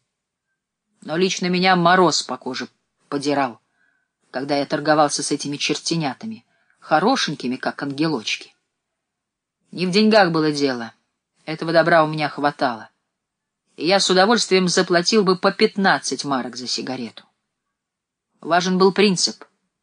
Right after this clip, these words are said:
Принцип казался мне порочным. Нельзя умиляться и нельзя посмеиваться, если видишь, что такие малыши одержимы жаждой наживы.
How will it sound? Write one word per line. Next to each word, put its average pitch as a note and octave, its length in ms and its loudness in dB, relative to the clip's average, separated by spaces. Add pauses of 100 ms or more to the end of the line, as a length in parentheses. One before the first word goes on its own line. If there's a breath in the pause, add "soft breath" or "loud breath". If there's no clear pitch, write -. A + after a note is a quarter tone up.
(540)
Принцип G#3 440 0
казался D#3 460 0
мне D3+ 240 -6
порочным. A#2+ 720 -2 (1160)
Нельзя G#3 400 4
умиляться F#3 520 2
и D#3+ 40 0
нельзя E3+ 320 2
посмеиваться, E3 800 0
если D#3 260 -2
видишь, D#3+ 240 0
что - 160 -6
такие D#3 300 -2
малыши D3+ 500 0 (420 soft breath)
одержимы E3+ 560 0
жаждой D#3+ 400 2
наживы. C#3 500 -4